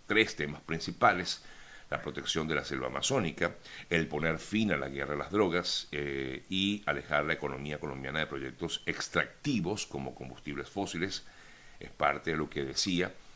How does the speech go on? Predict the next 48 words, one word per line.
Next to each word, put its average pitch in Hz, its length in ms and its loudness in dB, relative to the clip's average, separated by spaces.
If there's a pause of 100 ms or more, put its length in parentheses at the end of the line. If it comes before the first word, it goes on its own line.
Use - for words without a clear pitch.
(340)
Petro 82 360 0
en 78 80 0
esas 76 240 -4
declaraciones 71 480 -6
que - 120 -6
en 69 60 -2
algún 69 180 -2
momento 78 340 0
dio 71 200 0
a 65 60 -4
C 65 200 -4
N 82 240 -2
N. 98 200 -2 (440)
Es 73 200 0
probable 90 480 8
que 85 140 -2
sus 78 160 -6
conversaciones 76 560 0
futuras 104 520 6
con 82 260 4
el 85 80 2
presidente 73 480 -2
Biden 78 420 4
sean 65 400 -2
difíciles, 92 720 -2
con 78 300 0
los 73 160 -2
di-, 76 180 0
los 78 240 0
di-, 80 160 2
los 85 280 2
dos 98 180 2
líder-, 87 340 4 (380)
perdón, 69 360 -4
con 90 320 4 (360)
los 80 360 6
líderes 85 640 4
diametralmente 78 800 0
opuestos - 480 -2
en 71 80 -6
temas, 71 260 -4
sobre 80 220 0
todo 71 340 -2
en 78 80 -4
las 69 140 -10
relaciones 80 440 -2
que - 100 -10
tiene - 280 6